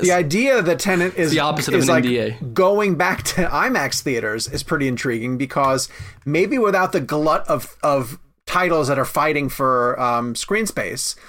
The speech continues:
Speaker 1: you have the ability to take advantage of, like, imax technology or, or films that really warrant the big screen and bring them back. So that, like, really diehard fans, you know, that wanna see Tenet on an imax screen,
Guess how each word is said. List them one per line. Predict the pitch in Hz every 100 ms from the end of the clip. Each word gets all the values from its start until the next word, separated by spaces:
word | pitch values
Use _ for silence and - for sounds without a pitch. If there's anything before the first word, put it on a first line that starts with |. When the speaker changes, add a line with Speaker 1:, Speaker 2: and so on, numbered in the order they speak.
| - _
Speaker 1:
you | 156
have | 175 160
the | 175
ability | 143 156 202 226 175
to | 156
take | 143 165
advantage | 143 135 156 156 139
of, | 131
like, | 135 127
imax | 139 143 127 -
technology | 127 156 143 143 135 196 139
or, | 131 123 120 113 -
or | 160 123 113
films | - 185 180
that | 151
really | 147 160 147
warrant | 127 139 143
the | 135
big | 127 127
screen | - 214 196
and | 160 147
bring | 170 185
them | 185
back. | 165 220 240 - - - - _ _ -
So | - 180
that, | 196 -
like, | 175 139
really | 139 185 214 214
diehard | 190 185 185 185 165
fans, | 196 208 156 127 127 127 -
you | 180
know, | 147 139
that | 139 147
wanna | 127 123 135 151 180
see | - 175
Tenet | 196 208 156 151
on | 156 156
an | 160
imax | 180 254 131 127
screen, | - 127 120 110 139